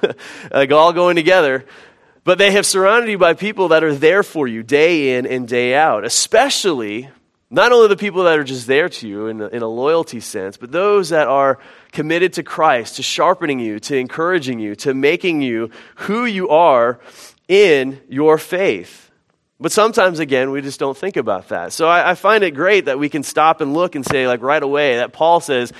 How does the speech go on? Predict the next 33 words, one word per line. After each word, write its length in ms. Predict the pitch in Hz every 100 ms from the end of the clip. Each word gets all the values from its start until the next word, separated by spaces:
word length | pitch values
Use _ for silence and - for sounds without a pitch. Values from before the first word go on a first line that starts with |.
| - - -
"You 260 | 160 269
just 180 | 269 185
bring 240 | 185 185
me 140 | 170 156
joy 640 | 127 156 180 120 107 110 _ _ _ _ _ _ _ 120
because 920 | 131 127 180 180 127 110 113 - - _ _ _ _ _ _ _ _ -
you're 180 | 160
not 220 | 233 202 175
doing 220 | 180 175
all 140 | 160
the 80 | 160
things 540 | - 165 160 143 123
that 160 | 151 139
all, 180 | 147 147
you're 240 | 147 156
not 180 | 175 180
one 120 | 185
of 60 | 165
the 40 |
fires 500 | - 151 160 151 135
I'm 120 | 131
trying 320 | 123 139 135 131
to 80 |
put 240 | 123 131 123
out, 360 | 135 104 90
but 120 | 104 110
you're 160 | 123
there 360 | 117 147 170 180
consistently 800 | 131 113 - 151 - 147 160 147
preaching 420 | - 151 143 151
the 80 | 127
gospel, 640 | 110 107 - 113 110 104 - - - -
and 520 | 117 120 117 113 113